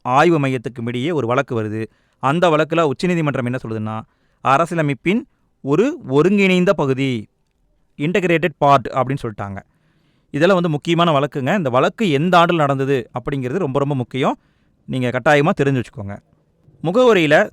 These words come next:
இது வரைக்கும் திருத்தம் பண்ணியிருக்காங்களான்னா, திருத்தம் பண்ணியிருக்காங்க. ஒரே ஒரு முறை மட்டும்தான் திருத்தம் பண்ணியிருக்காங்க.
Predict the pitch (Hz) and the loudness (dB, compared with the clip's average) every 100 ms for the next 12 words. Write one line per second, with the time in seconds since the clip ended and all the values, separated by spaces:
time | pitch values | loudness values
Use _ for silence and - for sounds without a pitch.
0 | _ _ - 175 185 190 185 185 180 170 | _ _ -2 2 2 2 0 0 0 0
1 | 156 143 143 131 131 170 - 175 180 135 | 0 0 0 0 0 0 0 -2 -2 0
2 | 143 131 123 113 175 - _ _ - 135 | -2 -2 -2 0 -2 -4 _ _ -2 2
3 | 165 202 175 151 139 135 151 151 131 175 | 6 6 6 2 -2 -2 -2 -2 -2 -4
4 | 185 151 139 120 104 101 98 | -4 -4 -2 -4 -6 -10 -12